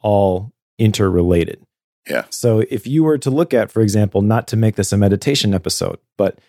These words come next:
Speaker 1: if you were to look at the benefits of meditation,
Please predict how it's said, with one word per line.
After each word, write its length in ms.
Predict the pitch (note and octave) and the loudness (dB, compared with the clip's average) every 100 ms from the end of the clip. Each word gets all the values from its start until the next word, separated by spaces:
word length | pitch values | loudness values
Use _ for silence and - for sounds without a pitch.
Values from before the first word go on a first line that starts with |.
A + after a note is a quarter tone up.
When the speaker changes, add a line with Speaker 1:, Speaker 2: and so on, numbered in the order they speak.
| _ _ - | _ _ -8
Speaker 1:
if 200 | - B2 | -8 0
you 160 | C3+ | 0
were 120 | C3+ B2 | 2 0
to 120 | A#2 | -2
look 220 | A#2+ C3+ | -2 -2
at 140 | A2+ | -2
the 80 | A2 | -2
benefits 520 | F#2+ A2 A2+ - G#2 | -2 0 0 0 -2
of 80 | G#2+ | 0
meditation, 800 | G#2 G2 F#2+ D3+ D3+ G2+ G2 G2 | 2 2 0 -2 0 0 0 -2